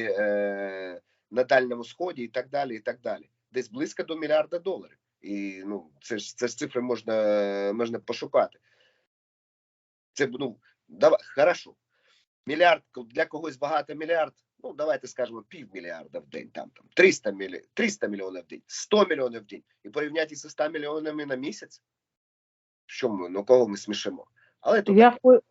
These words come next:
Speaker 2: хочу прочитати ще цитат трошки, ні,
Speaker 1: Окей.
Speaker 2: цієї статті. «Ніхто не вірить у нашу перемогу, так, як, як я. Ніхто, ніхто», сказав Зеленський в інтерв'ю Time після своєї поїздки, мається на увазі до Америки.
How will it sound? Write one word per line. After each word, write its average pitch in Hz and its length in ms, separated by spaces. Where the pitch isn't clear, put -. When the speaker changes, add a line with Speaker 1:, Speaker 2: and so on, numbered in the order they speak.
Speaker 2:
хочу 247 500
прочитати 220 880
ще - 240
цитат 277 500
трошки, 190 420
ні, 214 200
Speaker 1:
Окей. - 340
Speaker 2:
цієї 233 440
статті. 190 580
«Ніхто 226 340
не 294 160
вірить 262 320
у 254 40
нашу 233 320
перемогу, 254 420
так, 233 180
як, 220 180
як 214 440
я. 185 340
Ніхто, 202 460
ніхто», 196 420
сказав 170 360
Зеленський 220 460
в 202 40
інтерв'ю 185 360
Time 254 300
після 202 240
своєї 190 280
поїздки, 214 460
мається 202 360
на 185 160
увазі 196 320
до 185 180
Америки. 151 560